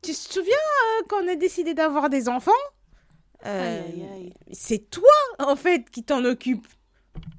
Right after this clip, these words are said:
Speaker 1: Tu vois,
Speaker 2: Ouais.
Speaker 1: et même
Speaker 2: Ah, d'accord.
Speaker 1: mais même à ça, regarde, et,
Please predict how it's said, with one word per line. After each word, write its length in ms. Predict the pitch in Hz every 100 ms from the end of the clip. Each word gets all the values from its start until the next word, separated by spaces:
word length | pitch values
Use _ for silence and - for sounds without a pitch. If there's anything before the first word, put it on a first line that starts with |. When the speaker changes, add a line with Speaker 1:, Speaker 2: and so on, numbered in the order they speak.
| - -
Speaker 1:
Tu 80 |
vois, 140 | 202 208
Speaker 2:
Ouais. 100 | 226
Speaker 1:
et 40 |
même 240 | 220 247 247
Speaker 2:
Ah, 40 | 302
d'accord. 300 | 285 262 - - 247 - _ _ _ _
Speaker 1:
mais 140 | 180 196
même 240 | 190 185
à 100 | 196
ça, 160 | 233 381
regarde, 320 | 254 185 180 - _ _ _ _ _ _ _ _
et, 120 | -